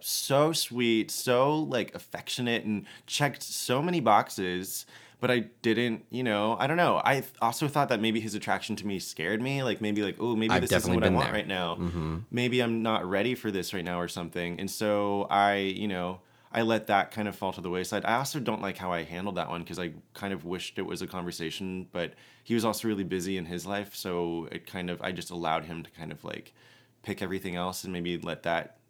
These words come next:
Speaker 1: send the message of, like, "No, no, no, you should pay attention to that. I'm gonna be over there, but you should pay attention to that."
Speaker 2: Right, right, right.
Speaker 1: Um,
Speaker 2: Yeah,
Speaker 1: anyway.
Speaker 2: you, you, you jingled some keys and
Speaker 1: Yeah. But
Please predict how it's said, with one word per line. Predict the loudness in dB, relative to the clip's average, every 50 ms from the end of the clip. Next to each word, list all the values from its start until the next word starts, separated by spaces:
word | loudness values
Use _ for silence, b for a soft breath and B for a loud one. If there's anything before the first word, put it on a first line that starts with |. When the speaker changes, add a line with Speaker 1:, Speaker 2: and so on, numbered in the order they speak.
| _ _ _ _ _ -12
Speaker 1:
send | -8 -6 -6 -4
the | -4
message | -6 -6 -6 -8 -10 -12 -12
of, | -12 -12
like, | -10 -8
"No, | -8 -6
no, | -6 -6
no, | -6 -6 -6
you | -4 -6 -6
should | -8 -8 -6 -6 -4 -4 -6 -8 -10 -10
pay | -10
attention | -8 -8 -8 -10 -10 -8 -8
to | -6
that. | -6 -6 -6 -8
I'm | -8 -8 -8
gonna | -8 -8 -8 -8 -12 _
be | -10 -10 -8 -8 -8 -10 -10
over | -12 -10 -10 -10
there, | -10 -10 -10 -10 -12
but | -14 -14 -12 -12
you | -12 -12
should | -12 -12
pay | -14 -14
attention | -14 -14 -16 -18 -16 -14
to | -12 -10
that." | -8 -6
Speaker 2:
Right, | -2 0 0 0 0 -2
right, | -4 -4 -4 -4 -6 -8
right. | -8 -12 -18 _ _ 0
Speaker 1:
Um, | 2 4 4 4 2 2 0 -2 -4 -6 -8 -14 -12 -2
Speaker 2:
Yeah, | 2 4 6
Speaker 1:
anyway. | 6 6 6 4 4 2 2
Speaker 2:
you, | 0 -2
you, | -2 0 2 2 4 4
you | 4 2
jingled | 4 6 6 6 6 4 2
some | 2 0 -2
keys | 0 2 4 4 4 4 4 2
and | 0 0 -2 -2 -4 B B B B B B B B B B 2
Speaker 1:
Yeah. | 2 2 B B B B B B B B B -10 -10 -10 B B 2
But | 2 2 2